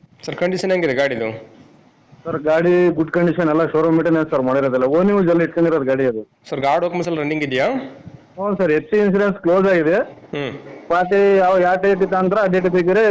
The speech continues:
Speaker 2: ಈ ಎಫ್ ಸಿ ಇನ್ಸೂರೆನ್ಸ್ ಕಂಟಿನ್ಯೂ ಮಾಡ್ಕೊಡ್ತೀನಿ.
Speaker 1: ಸರ್, ಲೋನ್ ಇದೆ ಗಾಡಿ ಮೇಲೆ?
Speaker 2: ಇಲ್ಲ, ಇಲ್ಲ, ಲೋನ್ ಇಲ್ಲ ಸರ್, ಎಲ್ಲ ಕ್ಯಾಶ್.
Speaker 1: ಸರ್, ಗಾಡಿ ಎಲ್ಲ ತಗಲಿಬಿಟ್ಟು ಡೆಂಟು, ಕ್ರ್ಯಾಚು ಮತ್ತೆ ರೀಪೇಂಟ್ ಏನ್ ಆಗಿದೆಯಾ?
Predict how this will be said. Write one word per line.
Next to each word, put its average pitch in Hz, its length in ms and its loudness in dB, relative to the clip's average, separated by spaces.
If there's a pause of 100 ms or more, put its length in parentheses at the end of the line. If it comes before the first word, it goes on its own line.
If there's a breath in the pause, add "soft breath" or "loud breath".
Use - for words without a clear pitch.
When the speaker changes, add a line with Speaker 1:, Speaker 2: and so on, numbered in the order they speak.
Speaker 2:
ಈ 185 40 2 (120)
ಎಫ್ 170 80 -4
ಸಿ - 120 -4
ಇನ್ಸೂರೆನ್ಸ್ 185 560 0
ಕಂಟಿನ್ಯೂ 185 280 0
ಮಾಡ್ಕೊಡ್ತೀನಿ. 147 500 -2 (500)
Speaker 1:
ಸರ್, 151 120 -4
ಲೋನ್ 165 240 2
ಇದೆ 143 120 -2
ಗಾಡಿ 131 200 -2
ಮೇಲೆ? 131 180 -4 (800)
Speaker 2:
ಇಲ್ಲ, 208 120 -2
ಇಲ್ಲ, 185 220 2
ಲೋನ್ 202 320 2
ಇಲ್ಲ 185 280 2
ಸರ್, 165 120 0
ಎಲ್ಲ 156 140 2
ಕ್ಯಾಶ್. 143 340 0 (460)
Speaker 1:
ಸರ್, - 100 -8
ಗಾಡಿ 156 220 -2
ಎಲ್ಲ 160 100 -4
ತಗಲಿಬಿಟ್ಟು 156 500 -6
ಡೆಂಟು, 160 280 -2
ಕ್ರ್ಯಾಚು 151 320 -2
ಮತ್ತೆ 147 220 -4
ರೀಪೇಂಟ್ 156 320 -2
ಏನ್ 135 80 -2
ಆಗಿದೆಯಾ? 123 380 -2